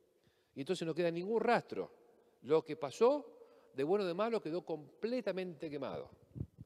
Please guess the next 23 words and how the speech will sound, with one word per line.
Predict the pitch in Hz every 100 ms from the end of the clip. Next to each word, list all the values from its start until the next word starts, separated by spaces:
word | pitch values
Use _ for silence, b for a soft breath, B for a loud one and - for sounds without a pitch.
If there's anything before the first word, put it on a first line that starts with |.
| B B B _
Completamente | 127 131 185 185 135 135 120
quemado. | 104 95 78 -
Ahora, | 151 127 92 - B B _
fíjense | 226 226 196
ustedes, | 170 190 170 151 - - - - - _
en | 127 131
el | 123
juicio | - 208 165
celestial, | 147 143 143 170 147 143 - - b b b b b b
Dios | 175 202 247
hace | 220 196
un | 226 269 269 B B -
proceso | 160 160 233 240 - 233
por | - 185 196 -
el | 156 147
cual | - 147 98 80 B B -
todos | - 294 240
aquellos | 170 - 196 190
pecados | 147 175 180 165 -
tuyos | 170 110 90 78 - -
y | 147
míos, | 180 170 120
confesados | 110 135 127 147 - 170 113 90 -